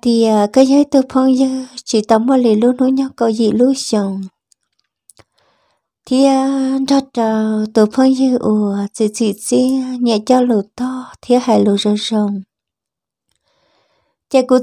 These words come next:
chữ, chỉ bố có lọ cộng thia, lòm lâu, nhớ trò ra tận nó sư. Họ giờ có tụ ở phong dư, có họ mất xả tì, cho nên lũ cụ giờ mua, cho lọ thật trò, tròn thật nó.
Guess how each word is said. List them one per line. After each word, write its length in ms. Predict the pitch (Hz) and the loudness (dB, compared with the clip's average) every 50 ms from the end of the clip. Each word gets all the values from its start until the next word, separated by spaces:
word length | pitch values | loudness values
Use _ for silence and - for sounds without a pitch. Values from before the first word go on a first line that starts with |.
| 247 - | 2 2
chữ, 440 | 254 240 233 240 240 247 247 247 254 247 | 4 4 4 4 4 4 2 2 0 0
chỉ 140 | - - 226 | 0 0 0
bố 200 | 214 - 262 269 | 2 4 2 2
có 180 | 269 277 262 254 | 4 4 4 6
lọ 140 | 240 208 | 6 4
cộng 300 | 208 - - 240 240 220 - | 2 0 -4 -6 -6 -6 -10
thia, 600 | - - 277 269 262 262 269 262 262 262 262 262 | -8 -2 0 0 2 2 0 0 -2 -2 -2 0
lòm 420 | 262 254 220 208 202 202 196 202 | 2 4 4 4 4 2 2 0
lâu, 260 | 226 254 269 269 262 254 254 247 240 | 0 0 0 -2 -2 -4 -6 -4 -2
nhớ 180 | 233 233 247 262 262 | 0 2 2 2 2
trò 160 | - 226 208 | 2 0 2
ra 200 | 208 208 240 240 240 240 | 2 0 0 -2 0 -2
tận 180 | 240 208 208 | -4 -4 -4
nó 160 | 208 202 185 | -6 -6 -6
sư. 400 | 196 - - - 240 240 240 247 247 247 _ _ _ _ _ _ _ _ _ _ _ _ _ _ _ _ _ _ _ _ _ _ _ _ _ _ _ _ | -8 -10 -8 -4 -4 -2 -2 -2 -6 -8 _ _ _ _ _ _ _ _ _ _ _ _ _ _ _ _ _ _ _ _ _ _ _ _ _ _ _ _
Họ 180 | _ - 254 | _ 4 4
giờ 200 | 254 247 285 294 | 6 6 4 2
có 180 | 277 - 277 285 | 2 2 0 0
tụ 180 | 277 - 233 | 2 2 2
ở 180 | 175 208 240 233 233 | 4 6 4 4 2
phong 280 | - 277 277 277 277 269 | 0 -4 -2 0 0 0
dư, 180 | 269 285 285 285 277 277 277 269 269 _ - | 0 0 0 0 -2 -4 -6 -8 -10 _ -6
có 100 | 269 269 | -4 -2
họ 180 | 254 247 233 | 0 0 0
mất 200 | 226 240 262 262 | 0 0 0 0
xả 200 | 262 - 220 202 202 _ - | 0 0 0 0 -2 _ -6
tì, 280 | 233 220 220 208 208 208 202 202 208 - | -6 -4 -2 -2 -2 -4 -4 -6 -8 -6
cho 100 | - 196 | -4 -2
nên 180 | 220 262 277 269 | -2 0 0 0
lũ 120 | 247 220 214 | 0 -2 -2
cụ 100 | 214 214 | -2 -2
giờ 200 | 214 214 208 208 | 0 2 0 0
mua, 380 | 208 214 240 254 262 254 254 254 254 247 254 254 - | 0 0 0 0 0 0 -2 -2 -4 -6 -6 -2 0
cho 120 | 262 247 | 2 2
lọ 160 | 240 240 214 214 - | 4 2 0 -2 -2
thật 200 | - 240 - - _ - | -4 -4 -4 -4 _ -10
trò, 440 | - 233 220 208 202 196 196 202 202 - - | -6 -4 -4 -4 -4 -6 -8 -10 -12 -10 -6
tròn 160 | 208 202 202 | -6 -4 -4
thật 140 | 208 220 214 214 | -2 -2 -4 -2
nó. 500 | 202 208 208 196 196 196 202 214 214 | -4 -4 -4 -4 -4 -4 -4 -6 -6